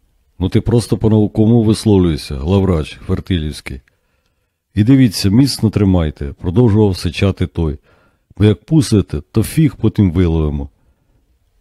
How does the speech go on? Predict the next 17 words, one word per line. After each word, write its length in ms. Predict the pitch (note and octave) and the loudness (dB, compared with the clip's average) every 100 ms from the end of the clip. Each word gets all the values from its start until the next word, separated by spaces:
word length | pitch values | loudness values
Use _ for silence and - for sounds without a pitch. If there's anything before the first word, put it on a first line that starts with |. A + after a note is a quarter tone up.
| _ - | _ 0
Вони 200 | A#2 A2+ | 2 2
пихкали, 580 | C#3 C#3+ - A#2+ G#2+ | 2 2 2 -2 -2
спираючись 720 | G2+ - G2 G#2 F2+ F2+ - G#2 | -4 -2 2 2 0 -4 -4 0
вільними 360 | B2+ A#2+ G#2+ | 2 4 2
руками 560 | G2+ - G2+ G2 F2+ D2 - D2 - | 0 -2 -2 0 -2 -4 -14 -18 -10
на 100 | D#2+ | -8
краї 360 | - F#2 F#2 D#2+ | -4 -2 0 -2
діри 420 | E2+ D#2+ D#2+ D2+ _ | -4 -4 -6 -10 _
та 120 | - F2+ | -6 -4
відвертаючи 680 | E2 E2+ D#2+ G#2+ G2+ - | -2 -4 -2 0 0 -2
носи, 440 | F2+ E2 - E2 C#2 _ | -4 -4 -6 -8 -8 _
плюючись 560 | E2+ G2+ B2 - G2 - | -4 0 0 -2 -8 -8
та 140 | - | -6
лаючись. 640 | E2+ D#2+ D#2 C#2 D#2+ - _ _ _ _ _ _ - | -4 -2 -4 -8 -16 -18 _ _ _ _ _ _ -8
Знизу 400 | G2+ A#2+ C#3+ B2+ | 0 2 2 0
почувся 560 | - G2 - G#2 - G2 | -2 -4 -2 -4 -2 -6
плюскіт. 640 | - D#2+ D#2 - D2 - | -6 -6 -6 -10 -16 -16